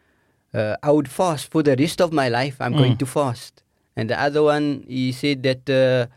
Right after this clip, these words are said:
Speaker 1: "For the rest of my life, every night I'm going to ex-, uh, spend my night in the worship, uh, of Allah." And another companion, he said that, uh, uh, "I will not marry,"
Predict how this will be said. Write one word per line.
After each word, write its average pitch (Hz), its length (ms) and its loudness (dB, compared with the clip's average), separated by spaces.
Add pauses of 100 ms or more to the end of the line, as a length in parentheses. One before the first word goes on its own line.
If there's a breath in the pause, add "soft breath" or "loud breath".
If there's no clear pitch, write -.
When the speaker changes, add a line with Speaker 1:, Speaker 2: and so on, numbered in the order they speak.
(540 soft breath)
Speaker 1:
"For 135 440 0 (640)
the 131 240 2
rest 165 240 0
of 170 160 4
my 131 200 0
life, 131 360 -2 (160)
every 151 360 0
night 127 360 -2
I'm 123 160 -2
going 131 240 -2
to 127 160 -4
ex-, - 440 -12 (360)
uh, 120 480 -2
spend 160 680 -2
my 120 280 -2
night 135 480 -4 (160)
in 139 200 4
the 123 120 2
worship, 139 400 -2 (560)
uh, 107 240 -2
of 117 160 -8
Allah." 123 440 -2 (200)
And 113 160 -4
another 127 320 -2
companion, 147 640 0
he 135 160 0
said 139 320 -4
that, 135 240 -2
uh, 127 400 2 (600 soft breath)
uh, 127 320 0
"I 143 120 0
will 151 200 2
not 175 240 0
marry," 139 480 -2